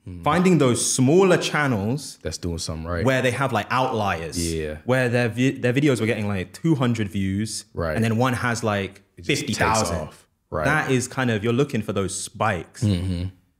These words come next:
Speaker 2: So good.
Speaker 1: Yeah, just studying the market. Like, that market research play is, like, it's dangerous. <laughs> Like, because it, it just reveals, it literally reveals everything that's going on that's doing well. And
Speaker 2: Mm.
Speaker 1: so you could just really apply that to your channel. It's gonna go crazy.
Speaker 2: Yeah.
Speaker 1: Yeah.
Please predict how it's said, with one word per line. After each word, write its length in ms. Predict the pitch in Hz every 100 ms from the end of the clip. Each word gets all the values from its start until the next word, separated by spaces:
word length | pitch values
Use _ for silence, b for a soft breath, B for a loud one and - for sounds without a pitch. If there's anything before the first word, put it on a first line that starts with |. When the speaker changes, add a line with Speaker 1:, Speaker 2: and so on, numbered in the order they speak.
| _
Speaker 2:
So 160 | - 95
good. 220 | 87 76 _ _ _
Speaker 1:
Yeah, 260 | 92 87 80
just 240 | 87 -
studying 300 | 85 87 90
the 40 |
market. 340 | 90 107 85 73
Like, 220 | 82 82 - _ _ _ _
that 140 | 85
market 320 | 85 90 85 76
research 380 | 95 92 82
play 180 | - 82
is, 160 | 78 85
like, 160 | 67
it's 100 | 80
dangerous. 520 | 82 90 90 73 85 -
<laughs> 60 | 110
Like, 160 | - B B B B
because 220 | 90 107
it, 120 | 127 110
it 200 | 117 95
just 240 | 120 95
reveals, 760 | 104 107 92 101 110 107 85 80
it 100 | 95
literally 280 | 120 127
reveals 500 | 117 98 127 104 92 -
everything 340 | 101 95 95
that's 180 | 92 87
going 240 | 87 85
on 200 | 92 87
that's 140 | 82 87
doing 260 | 85 78
well. 260 | 85 82 85 b b b
And 140 | - 104
Speaker 2:
Mm. 40 |
Speaker 1:
so 260 | 82 78 80 -
you 120 | 85 87
could 140 | 82
just 140 | 80
really 260 | 78 85 82
apply 320 | 76 - 85
that 120 | 85 80
to 80 | 85
your 120 | 76
channel. 300 | 95 98 80
It's 100 | 78
gonna 100 | 78
go 80 | 76
crazy. 380 | 82 87 87 - _ _
Speaker 2:
Yeah. 300 | 117 110 92 - _
Speaker 1:
Yeah. 80 | -